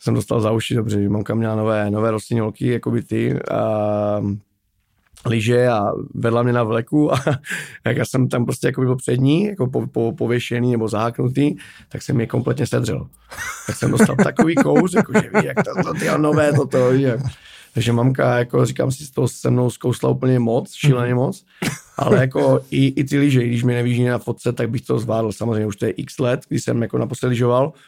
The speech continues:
Speaker 1: ale ten základ tam je a to tělo
Speaker 2: Jo.
Speaker 1: si to pamatuje, takže jako kdybych
Speaker 2: Mhm.
Speaker 1: to chtěl, tak jako můžu.
Speaker 2: Jo. A to
Speaker 1: Ale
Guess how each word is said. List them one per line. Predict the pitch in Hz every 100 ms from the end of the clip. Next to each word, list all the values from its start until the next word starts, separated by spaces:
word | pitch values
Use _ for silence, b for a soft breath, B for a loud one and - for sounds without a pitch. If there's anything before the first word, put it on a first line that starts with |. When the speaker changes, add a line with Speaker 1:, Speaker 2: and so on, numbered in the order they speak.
| b b b b _ _
Speaker 1:
ale | - 113 110
ten | 117
základ | 113 113 117
tam | 113
je | 113 113
a | 110
to | -
tělo | - 123
Speaker 2:
Jo. | 117
Speaker 1:
si |
to | 113
pamatuje, | 120 110 - 123
takže | 110 110 104
jako | 104 -
kdybych | 120 123 104 - - _ _ _ _ -
Speaker 2:
Mhm. | 110 113 131
Speaker 1:
to | - 127
chtěl, | 123 - 120 123
tak | 117 -
jako | - 113
můžu. | 104 117
Speaker 2:
Jo. | 113 113
A | -
to | 117
Speaker 1:
Ale | 127 135